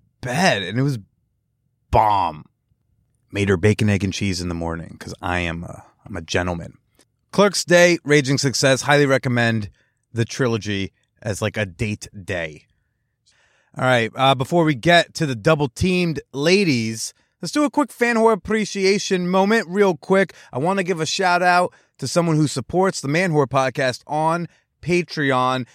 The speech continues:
Shout out to, this is all I got to go off of. Her name is Rosie. I'm not rolling my R's for no reason. She has, like, three or four R's in the name she put down. But Rosie,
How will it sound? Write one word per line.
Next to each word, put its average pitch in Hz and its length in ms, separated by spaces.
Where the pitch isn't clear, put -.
Shout 202 340
out 254 180
to, 202 420
this 147 200
is 156 80
all 170 240
I 170 80
got 170 200
to 170 80
go 175 200
off 180 180
of. 160 140
Her 160 160
name 175 300
is 180 240
Rosie. 180 1500
I'm 156 200
not 160 200
rolling 196 260
my 185 140
R's 175 460
for 185 160
no 175 140
reason. 135 500
She - 160
has, 131 120
like, 139 120
three 135 240
or 135 80
four 131 220
R's 117 320
in 117 180
the 113 60
name 110 240
she - 160
put - 240
down. 147 320
But 110 280
Rosie, 156 680